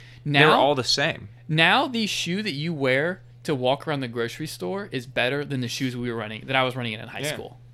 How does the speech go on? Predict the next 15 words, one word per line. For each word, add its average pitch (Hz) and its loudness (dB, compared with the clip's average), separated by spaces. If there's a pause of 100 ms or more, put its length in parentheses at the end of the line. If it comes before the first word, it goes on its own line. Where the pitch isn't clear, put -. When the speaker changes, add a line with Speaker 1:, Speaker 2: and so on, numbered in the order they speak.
Speaker 2:
Like, 139 2
the 139 2
top 131 -2
dollar 113 -4
shoe. - -10 (240)
Speaker 1:
Yeah. 120 -10 (340)
Speaker 2:
Um, 117 -4
Speaker 1:
And 139 -2
they, 160 2
and 156 0
they 156 4
were 156 4
all 156 4
the - -6
same. 135 -4